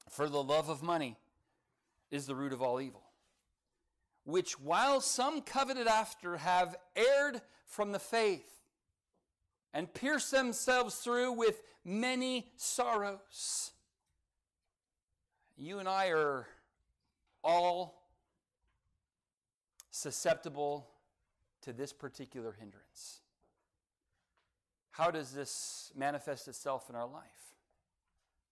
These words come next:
Well, those who have work and they say, "You need to work on Sunday."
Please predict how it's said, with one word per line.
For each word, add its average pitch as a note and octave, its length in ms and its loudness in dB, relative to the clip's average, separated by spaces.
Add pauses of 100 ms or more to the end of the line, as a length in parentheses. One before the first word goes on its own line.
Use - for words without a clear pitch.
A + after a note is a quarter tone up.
Well, B2 100 -10
those C#3 320 -2
who C#3 120 -8
have B2 540 -4 (760)
work C3+ 420 -6 (1400)
and A2 160 -10
they B2 100 -6
say, A#2 640 -2 (920)
"You C3+ 60 -16
need C#3 120 -10
to A#2+ 60 -12
work B2 200 -8
on G#2+ 160 -12
Sunday." D3 320 -14